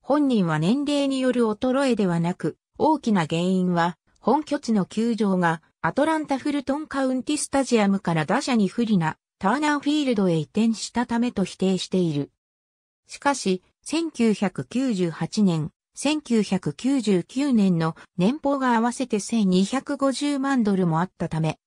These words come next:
トレードが噂され、アリゾナダイヤモンドバックスとタンパベイデビルレイズの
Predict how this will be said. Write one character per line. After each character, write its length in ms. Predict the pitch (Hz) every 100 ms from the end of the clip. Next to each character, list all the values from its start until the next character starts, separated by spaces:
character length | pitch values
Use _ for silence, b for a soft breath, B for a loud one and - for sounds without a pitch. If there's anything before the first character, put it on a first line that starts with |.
| _
ト 140 | - 214
レ 180 | 339
ー 40 | 330
ド 100 | 240
が 160 | 196 165
噂 380 | 160 196 -
さ 160 | 190 165
れ、 180 | 156 - _ _
ア 120 | 160
リ 120 | 196
ゾ 140 | 254 311
ナ 120 | 285
ダ 140 | 277
イ 60 | 269
ヤ 140 | 285
モ 140 | 277 277
ン 60 |
ド 120 | 262 254
バ 140 | 262
ッ 40 | -
ク 80 | -
ス 160 | -
と 140 | - 170
タ 160 | 170
ン 60 | 214
パ 140 | 285 277
ベ 160 | 285
イ 40 | 269
デ 140 | 240
ビ 120 | 240
ル 100 | 240
レ 180 | 262 262
イ 60 | 196
ズ 100 | 175
の 220 | 160